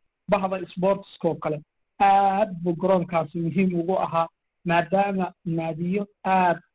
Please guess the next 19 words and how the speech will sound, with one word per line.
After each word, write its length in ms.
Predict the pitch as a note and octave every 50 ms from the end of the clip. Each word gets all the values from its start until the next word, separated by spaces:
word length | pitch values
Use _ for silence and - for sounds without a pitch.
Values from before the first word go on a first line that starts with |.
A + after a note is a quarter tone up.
| _ -
u 60 | - -
kala 260 | - - F3+ E3+ D#3
duwan 320 | D3 D3+ E3 F3 F#3 F3+
oo 100 | E3+ D#3+ D3 _ -
Serie 240 | E3+ E3 E3 E3 E3 -
A 120 | F#3+ F#3
iyo 240 | F#3 F#3 F3 E3 D#3 - -
Serie 220 | - F3 E3+ E3+ E3
B 120 | D#3 E3 G3+
ilaa 420 | G#3 - A#3+ B3 A3+ G3 F3 - -
Serie 220 | - F#3 F3+ F3+ - - -
C 140 | A#3+ A#3 G3+
leh 140 | F3 D3 - - _ _ _ _ _ -
ay 140 | F3+ F3 F3+
degmada 460 | E3+ D#3+ F3 E3+ F3 F#3 G3+ G3 F#3+
ka, 220 | - - - G#3+ - - -
ay 220 | - F3+ F3 E3 D#3 - _ - -
joogaan 380 | F#3 F3 F3 F#3+ F#3+ F3+ F3+
dhalinyaro 400 | F3+ E3+ E3 E3+ E3+ F3 F#3 G3+